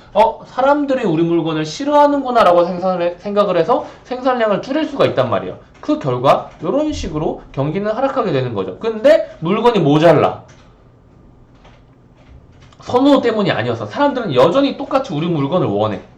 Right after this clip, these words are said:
근데 그냥 통화량이 줄어들어서 물가가 떨어진 거일 뿐이었어. 그러면 다시 물건을 올리는 식으로 생각을 할 수가 있겠다, 있겠다는 거죠. 이런 식으로 경기 변동이 이루어진다라는 이야기를 하고 있는 겁니다.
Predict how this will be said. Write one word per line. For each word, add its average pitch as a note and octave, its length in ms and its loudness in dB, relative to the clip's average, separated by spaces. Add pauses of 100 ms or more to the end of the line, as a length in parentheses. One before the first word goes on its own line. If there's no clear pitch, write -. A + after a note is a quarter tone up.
(160)
근데 A#3+ 520 -2 (500)
그냥 G4 200 0
통화량이 D#4+ 560 0
줄어들어서 D4 580 -2
물가가 G#3+ 420 0
떨어진 C4 320 0
거일 B2+ 220 0
뿐이었어. C#3 540 -6 (280)
그러면 E3 420 -2
다시 C#4 480 -12 (200)
물건을 A2+ 480 -6 (240)
올리는 E4 400 -8
식으로 F#3+ 520 -14
생각을 F3 320 -6
할 D3 80 -8
수가 B2+ 200 -12
있겠다, G2+ 320 -14 (340)
있겠다는 G#2+ 500 -8
거죠. - 300 -18 (220)
이런 A3 320 0
식으로 F#3 300 -4
경기 A2+ 260 -8
변동이 G2+ 400 -6
이루어진다라는 G2 800 -10
이야기를 F2+ 360 -14
하고 C#3 180 -12
있는 F#2 220 -12
겁니다. - 400 -18